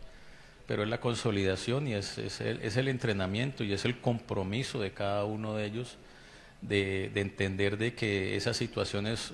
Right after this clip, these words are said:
las podemos ir mejorando, eh,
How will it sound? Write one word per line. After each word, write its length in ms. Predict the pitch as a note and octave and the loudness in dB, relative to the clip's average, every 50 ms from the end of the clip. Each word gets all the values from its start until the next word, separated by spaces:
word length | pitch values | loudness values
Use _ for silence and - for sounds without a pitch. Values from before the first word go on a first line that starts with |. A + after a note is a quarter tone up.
| G2 - | -8 -6
las 200 | G#2+ G#2 G2+ - | -4 -4 -4 -4
podemos 520 | - G#2 G2 G2 G2 G#2 A2+ A2+ G#2+ - - | -4 -2 0 0 0 0 -2 -4 -4 -2 -2
ir 220 | A2+ A2+ A2+ A2+ | 0 0 0 -2
mejorando, 680 | A2+ A#2 A#2 G#2+ A#2 A#2 A2+ A2+ A2+ A2+ A2+ B2+ C#3+ D3 - - - - - - - - - - - - - - - - - - | -2 -2 0 2 2 4 4 4 2 2 0 -2 -4 -4 -8 -14 -18 -20 -20 -20 -20 -20 -20 -18 -18 -18 -18 -18 -20 -18 -12 -8
eh, 400 | G2+ G2+ F#2+ F#2+ F#2 F#2 F#2 | -4 -2 -2 -2 -2 -4 -4